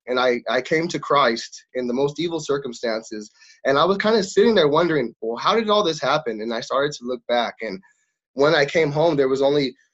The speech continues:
washed down Protestantism, you know, where no one really takes it serious. You just show up once a week, and that's about it. You give your money and you're on your way. So what I wanted to ask you about is, uh,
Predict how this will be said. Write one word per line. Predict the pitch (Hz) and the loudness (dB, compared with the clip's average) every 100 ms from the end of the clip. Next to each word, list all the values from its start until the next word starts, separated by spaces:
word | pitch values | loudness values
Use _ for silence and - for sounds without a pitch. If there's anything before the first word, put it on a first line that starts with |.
| _ _ _ _ | _ _ _ _
washed | 120 127 151 175 147 | 0 4 4 2 2
down | 135 151 160 | 2 4 2
Protestantism, | 147 143 160 170 143 127 - 127 120 120 120 131 _ | 0 0 0 0 0 -2 0 -2 0 -2 -2 -8 _
you | 123 | -2
know, | 127 127 | 2 2
where | 120 120 117 113 _ _ _ _ _ _ - | 4 2 0 -4 _ _ _ _ _ _ -2
no | 131 160 | 2 4
one | 165 | 4
really | 165 160 | 2 0
takes | 151 151 139 | 2 0 0
it | |
serious. | 120 143 151 151 147 | -2 4 4 4 0
You | 131 | -2
just | 127 139 | -2 -2
show | - 143 | 2 4
up | 143 139 | 4 2
once | 139 143 143 | 2 2 0
a | |
week, | 120 131 143 - - - _ _ - | -2 -2 -2 -6 -10 -14 _ _ -4
and | 120 117 113 110 _ _ _ - | 0 0 -2 -8 _ _ _ -2
that's | 135 151 | 0 0
about | 151 139 135 | 2 2 4
it. | 143 156 | 4 2
You | 127 | 0
give | 123 139 | 0 0
your | 131 | 2
money | 123 139 147 | 2 2 2
and | 131 | 2
you're | 127 | 2
on | 131 | 2
your | 131 | 2
way. | 127 147 131 | 2 2 0
So | - 131 123 - - _ _ _ | 2 2 2 -4 -20 _ _ _
what | 143 | 2
I | 151 | 4
wanted | 175 185 185 | 4 4 2
to | - 131 | 0 0
ask | 139 165 - | 2 0 0
you | 170 | 2
about | 160 143 135 139 135 | 4 4 4 4 2
is, | 143 131 127 | 2 2 2
uh, | 123 | 2